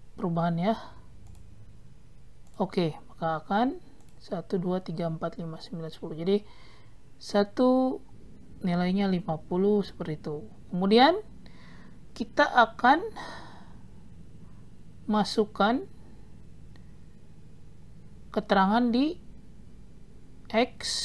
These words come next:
sumbu X dan sumbu Y-nya ya. Caranya adalah kita add chart element. Di pojok kiri atas ada add chart element ya.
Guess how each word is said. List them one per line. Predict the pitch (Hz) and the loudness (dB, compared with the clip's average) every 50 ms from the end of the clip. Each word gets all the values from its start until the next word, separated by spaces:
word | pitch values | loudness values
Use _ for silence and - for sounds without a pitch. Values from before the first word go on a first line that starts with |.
| - - - - - - - - - - - - - - - | -2 -4 -4 -6 -8 -10 -12 -14 -14 -14 -14 -16 -16 -14 -8
sumbu | - - 208 185 180 185 - | -2 0 2 2 2 0 -2
X | - 277 - - - - | -4 -6 -4 -4 0 4
dan | 208 196 202 | 4 4 4
sumbu | 196 - 202 190 190 196 | 4 4 4 4 6 6
Y-nya | 202 233 247 247 226 196 156 | 6 8 8 8 8 6 6
ya. | 147 160 214 214 - - - - - - - - - - - - - - - - - - - - | 6 6 4 4 2 -2 -12 -14 -14 -14 -16 -16 -16 -16 -16 -16 -16 -16 -16 -16 -16 -16 -16 -10
Caranya | - - 185 175 180 170 180 214 254 247 208 | -2 2 4 4 6 6 6 6 6 8 8
adalah | 170 165 165 202 233 233 - - - - - - - - - - - - | 8 8 8 8 6 6 2 -4 -10 -12 -14 -14 -14 -14 -14 -14 -14 -8
kita | - - 202 196 - - - 240 240 - - - - | -4 -2 -2 -2 0 4 6 6 6 6 2 0 0
add | 226 233 - - - - - - - - - | 0 0 0 -4 -12 -14 -14 -14 -14 -14 -8
chart | - - 220 220 220 - - - - - | 2 4 4 4 4 0 -10 -4 2 4
element. | 202 208 208 214 196 170 151 147 | 6 6 6 6 4 4 2 0
Di | 151 156 - | -2 -2 0
pojok | - 180 175 170 196 190 196 - - - - - - | 0 2 4 4 4 2 2 -2 -14 -16 -16 -10 -2
kiri | - 254 247 247 247 233 | 2 4 4 4 6 4
atas | 226 220 - 247 240 - | 4 6 6 4 4 4
ada | - 196 175 190 180 - - - - - - - - - - - | 2 2 2 2 0 0 -4 -10 -14 -14 -14 -14 -14 -16 -10 -4
add | - 220 214 - | -2 -2 -2 2
chart | - 220 196 196 - - | 4 4 4 4 2 0
element | - 185 190 190 185 180 165 160 | 0 2 4 4 4 4 2 2
ya. | 170 196 | 0 0